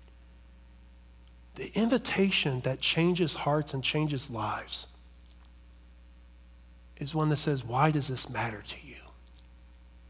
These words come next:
Why does this walk, why does this life matter to you?" The invitation to discipleship is, "Come and see why this is so important."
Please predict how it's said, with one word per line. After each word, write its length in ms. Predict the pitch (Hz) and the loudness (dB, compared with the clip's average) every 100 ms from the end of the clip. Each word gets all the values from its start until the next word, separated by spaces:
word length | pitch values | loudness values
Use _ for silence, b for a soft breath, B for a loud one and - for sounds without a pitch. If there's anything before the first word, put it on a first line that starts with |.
| - - - - - - - - - - - - - - - - - - - - - | -20 -20 -20 -20 -20 -20 -20 -20 -20 -20 -20 -20 -20 -20 -20 -20 -20 -20 -20 -20 -14
Why 200 | 151 151 | -2 2
does 180 | 175 165 | 2 2
this 200 | 151 - | 0 -2
walk, 400 | 131 131 127 - | -2 0 0 -2
why 180 | 139 160 | 2 4
does 200 | 170 151 | 4 2
this 220 | 135 - | -2 -2
life 340 | 120 120 120 - | -2 -2 -4 -8
matter 320 | 120 120 107 | -6 -6 -8
to 180 | - - | -10 -12
you?" 240 | 110 98 - - - - - - - - - - - - - - - - - - - - - - - - - - - - - - | -16 -18 -20 -20 -20 -20 -20 -20 -20 -20 -20 -20 -20 -20 -20 -20 -20 -20 -20 -20 -20 -20 -20 -20 -20 -20 -20 -20 -20 -20 -20 -4
The 80 | 139 | 2
invitation 640 | 180 175 - 175 175 170 | 4 4 4 4 6 2
to 120 | 143 135 | 0 0
discipleship 800 | 123 - 151 156 135 - 143 | 0 4 6 6 2 0 0
is, 120 | 127 - | -2 -2
"Come 320 | - 180 175 | 2 4 4
and 100 | 147 | 4
see 640 | - - 160 151 135 - B B B B - | 0 4 6 6 2 -2 B B B B -6
why 260 | 139 143 147 | 2 6 6
this 240 | 143 - | 4 0
is 100 | 139 | 0
so 220 | - 135 | -2 -2
important." 460 | 120 120 139 123 | -4 -8 -12 -12